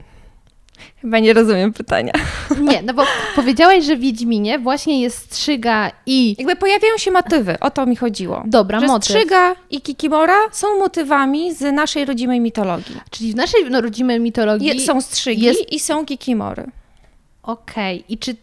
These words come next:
Speaker 2: w mitologii te strzygi faktycznie wzięły się z tego nienarodzonego dziecka, czy to już jest akurat interpretacja?
Speaker 1: Są, m, bardzo różne interpretacje.
Speaker 2: Mhm.
Speaker 1: I tak naprawdę, y, powiem szczerze, że ciężko mi znaleźć jedną wersję, bo,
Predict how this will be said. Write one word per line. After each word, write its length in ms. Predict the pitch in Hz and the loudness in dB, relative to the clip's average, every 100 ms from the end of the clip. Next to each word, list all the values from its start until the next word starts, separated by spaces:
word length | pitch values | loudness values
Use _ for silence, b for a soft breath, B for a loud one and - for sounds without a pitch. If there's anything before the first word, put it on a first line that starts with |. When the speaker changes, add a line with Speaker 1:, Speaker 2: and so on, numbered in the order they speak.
| - | -8
Speaker 2:
w 120 | 220 | -4
mitologii 680 | 269 233 254 247 247 240 226 | -4 0 0 2 0 -4 -6
te 400 | 240 233 226 214 | -2 0 0 -4
strzygi 640 | - - - 262 233 208 | -8 -12 -8 -4 -4 -6
faktycznie 560 | 202 220 - 165 - 220 | -6 -8 -6 -8 -4 -4
wzięły 260 | 214 220 | -2 -2
się 120 | 220 214 | -4 -8
z 40 | |
tego 180 | 220 220 | -8 -6
nienarodzonego 760 | 220 214 214 208 208 214 214 | -4 -4 -4 -4 -4 -4 -4
dziecka, 280 | 220 277 - | -4 -4 -4
czy 120 | 311 | -2
to 60 | 269 | -2
już 100 | 262 | -2
jest 120 | 262 | -4
akurat 240 | 220 262 - | -2 -2 -2
interpretacja? 480 | 240 226 240 294 | -4 -2 2 4
Speaker 1:
Są, 60 | 269 240 220 214 | 4 2 -4 -4
m, 240 | 240 233 - - - | -2 0 -4 -12 -4
bardzo 440 | 214 254 226 208 | 4 4 4 -2
różne 280 | 196 190 190 | -4 -4 -6
interpretacje. 760 | 185 190 202 202 196 - 202 | -6 -10 -12 -10 -10 -10 -8
Speaker 2:
Mhm. 300 | 208 208 208 | -6 -4 -4
Speaker 1:
I 100 | 269 | -4
tak 180 | 269 269 | -2 -2
naprawdę, 760 | 277 277 277 254 277 269 269 247 | -4 0 -2 0 -2 0 0 -2
y, 200 | 87 - - - _ b - | -8 -14 -18 -20 _ b -4
powiem 220 | 277 294 | -2 -2
szczerze, 280 | - 294 285 | -2 -2 -2
że 100 | 269 | -2
ciężko 320 | 320 311 330 | -4 -4 -2
mi 100 | 285 | -2
znaleźć 420 | 262 254 254 - | -2 -2 -4 -4
jedną 240 | 240 240 226 | -2 -2 0
wersję, 460 | 208 185 - 202 | -2 -2 -8 -8
bo, 320 | 185 208 208 | -4 -2 -2